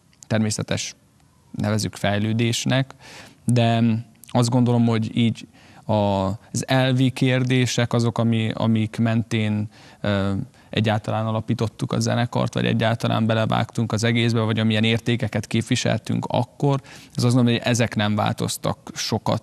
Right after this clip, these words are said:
Talán ezért láthatják az emberek azt, hogy, hogy ugyanolyanok maradtunk, nem maradtunk ugyanolyanok, azért nagyon sokat változtunk, de hogy, ö,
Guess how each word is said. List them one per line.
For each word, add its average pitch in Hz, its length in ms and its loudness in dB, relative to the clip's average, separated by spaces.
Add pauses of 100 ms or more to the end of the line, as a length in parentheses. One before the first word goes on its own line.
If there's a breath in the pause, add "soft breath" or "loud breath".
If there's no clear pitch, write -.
Talán 117 280 2
ezért 110 460 -2 (580 loud breath)
láthatják 104 680 0
az 104 100 0
emberek 104 440 0
azt, 104 200 -4
hogy, 104 280 -2 (340 loud breath)
hogy 107 420 -2
ugyanolyanok 107 600 0
maradtunk, 113 460 0
nem 110 100 2
maradtunk 110 480 0
ugyanolyanok, 117 520 -2
azért 120 180 0
nagyon 120 200 0
sokat 117 340 -2
változtunk, 143 760 0 (240 loud breath)
de 120 220 4
hogy, 117 240 2
ö, 113 260 2